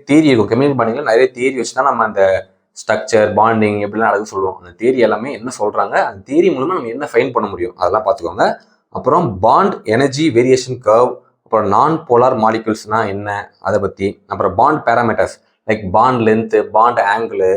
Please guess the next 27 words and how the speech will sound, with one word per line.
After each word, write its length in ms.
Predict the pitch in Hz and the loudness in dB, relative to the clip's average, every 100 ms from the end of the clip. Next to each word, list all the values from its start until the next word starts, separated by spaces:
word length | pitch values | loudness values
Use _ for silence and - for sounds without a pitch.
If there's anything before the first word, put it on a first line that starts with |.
| - _ _ - | -4 _ _ -4
அதெல்லாம் 300 | 101 110 117 | 0 2 2
என்ன 100 | 113 110 | 2 2
ஆர்டர், 340 | 107 107 101 | 2 2 2
எக்ஸெப்ஷன்ஸ், 440 | 98 95 95 101 98 | 0 -6 -10 -8 -4
அதெல்லாம் 200 | 95 95 | -2 -4
பார்த்துக்கோங்க. 340 | 85 92 151 | -6 -4 -2
number 280 | 113 120 143 | -2 -2 0
of 140 | 165 - - _ _ _ _ _ | 0 -2 -10 _ _ _ _ _
sigma 380 | 135 147 170 190 185 | -4 0 2 2 -2
pi 180 | - 127 135 | 0 0 2
bond 260 | 123 170 175 | 0 0 -2
and 120 | 104 | 0
lone 200 | 110 123 113 | 2 2 0
pair, 160 | 95 | -4
இதெல்லாம் 240 | - 117 135 | -4 -6 -6
ரொம்ப 140 | 143 131 | -8 -10
ஈஸி. 240 | 131 113 - | -10 -14 -16
ரெண்டு 220 | 98 104 104 98 95 | -14 -6 -2 -2 -4
கொடுத்துட்டு, 340 | 127 - 135 190 - _ _ - | -12 -4 -2 -2 -6 _ _ -6
ரெண்டு 140 | 110 | 2
காம்பவுண்ட் 300 | 113 135 147 | 2 4 2
கொடுத்துட்டு 260 | 117 117 165 | 0 2 2
இதுல 140 | 131 113 | 4 4
எத்தனை 180 | 147 139 | 2 -8
சிக்மா 260 | 120 131 127 | -6 -2 0
பாண்ட் 220 | 110 101 | 0 -2
இருக்கு, 220 | 98 104 | -10 -4